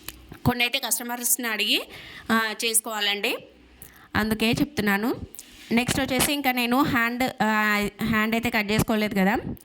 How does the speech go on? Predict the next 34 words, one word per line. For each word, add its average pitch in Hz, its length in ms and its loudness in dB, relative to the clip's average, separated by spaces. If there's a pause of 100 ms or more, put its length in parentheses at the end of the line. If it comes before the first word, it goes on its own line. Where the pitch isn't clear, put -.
(100)
so, 233 60 4
హ్యాండ్ 214 360 0
అయితే 220 260 2
చూపిస్తున్నానండి. 202 840 2 (480)
So, - 80 6
హ్యాండ్ను 247 480 2
వచ్చేసి, 220 560 2
ఆ, 208 380 2 (100)
టూ 226 140 4
ఫోల్డింగ్, 226 540 2 (100)
డబల్ 214 280 2
ఫోల్డింగ్ 226 320 0
అయితే 214 160 2
పెట్టుకోవాలి 202 440 2
ఫస్ట్. 202 320 2 (460)
పెట్టేసుకున్న 240 440 2
తర్వాత 233 440 0 (280)
ఏమాత్రం, 233 520 0 (100)
ఆ, 226 180 2
హెచ్చు 220 240 0
తగ్గులు 226 320 0
లేకుండా 220 440 2
లైన్గా, 220 500 2 (400)
ఆ, 220 380 2
క్లాత్ 220 260 0
అయితే 226 180 -2
కట్ 202 260 -2
చేసుకోండి. 208 540 2 (380)
ఆ 214 80 0
తర్వాత 226 320 0
నెక్స్ట్ 240 340 0
వచ్చేసి 233 400 2
దాన్ని 233 420 0 (120)
మళ్ళీ, 226 340 2